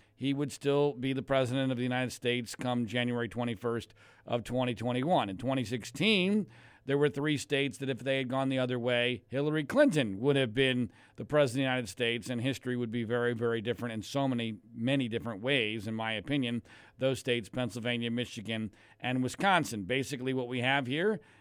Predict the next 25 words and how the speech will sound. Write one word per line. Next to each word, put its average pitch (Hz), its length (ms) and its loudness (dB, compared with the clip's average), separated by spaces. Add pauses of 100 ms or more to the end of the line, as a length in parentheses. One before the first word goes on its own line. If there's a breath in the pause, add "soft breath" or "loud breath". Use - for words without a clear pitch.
(140)
just 98 220 -12
as 117 140 -4
I 131 80 2
told 139 380 2
you, 196 240 0 (340 soft breath)
effectively, 151 720 0
this 143 180 -2
was 120 140 -4
a 123 80 0
repeat. 165 540 -4
This 127 160 -4
was 113 120 -4
a 123 60 0
mulligan. 151 640 2 (280 soft breath)
Twenty 135 280 0
twenty 143 300 0
was 131 140 0
a 131 60 0
mulligan 139 440 2
for 123 80 -4
twenty 139 300 0
sixteen. 143 440 0
Only 139 180 2
this 175 280 0
time, 127 500 2